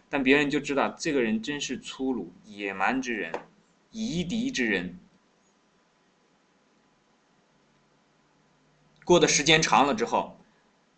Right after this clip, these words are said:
你的名声就败坏了，你这群人的名声就败坏了。我说的东西不是杜撰的，我所讲的是事实。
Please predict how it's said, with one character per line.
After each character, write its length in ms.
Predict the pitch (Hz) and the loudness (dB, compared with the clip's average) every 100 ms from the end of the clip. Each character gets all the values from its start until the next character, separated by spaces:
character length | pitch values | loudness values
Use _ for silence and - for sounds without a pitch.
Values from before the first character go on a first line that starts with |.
| _ _ _ _ _ _ | _ _ _ _ _ _
你 220 | 120 113 | -4 0
的 80 | 113 | 2
名 300 | 123 113 127 | 4 4 2
声 180 | 135 131 | 2 0
就 120 | 113 | 0
败 220 | 104 98 | 2 2
坏 140 | 95 90 | 2 -4
了， 220 | 82 - _ _ _ _ _ _ _ _ _ _ _ _ _ _ _ _ _ _ _ _ | -6 -14 _ _ _ _ _ _ _ _ _ _ _ _ _ _ _ _ _ _ _ _
你 160 | 147 151 | -4 2
这 220 | 226 196 | 6 6
群 420 | 190 - 147 180 | 6 2 6 6
人 220 | 135 127 | 6 6
的 100 | 170 | 4
名 240 | 123 92 95 | 2 0 -4
声 180 | 104 | -6
就 100 | 101 | -6
败 200 | 95 95 | -6 -8
坏 160 | 87 95 | -8 -10
了。 160 | 85 - _ _ _ _ _ _ _ _ _ _ _ _ _ _ | -10 -14 _ _ _ _ _ _ _ _ _ _ _ _ _ _
我 140 | 113 | -4
说 180 | 117 196 | 4 6
的 100 | 190 | 6
东 180 | 165 180 | 4 4
西 140 | 175 | 2
不 160 | 131 135 | 0 -2
是 140 | 135 | -4
杜 240 | 156 165 131 | -4 -4 -4
撰 280 | 139 143 101 | 0 0 0
的， 120 | 85 - _ _ _ _ _ _ _ _ _ _ _ | -6 -20 _ _ _ _ _ _ _ _ _ _ _
我 100 | 120 | -6
所 180 | 135 143 | -2 0
讲 220 | 123 85 | 0 -2
的 100 | 90 | -4
是 140 | - | -8
事 200 | - - | -8 -6
实。 360 | 120 - - - | -6 -8 -10 -14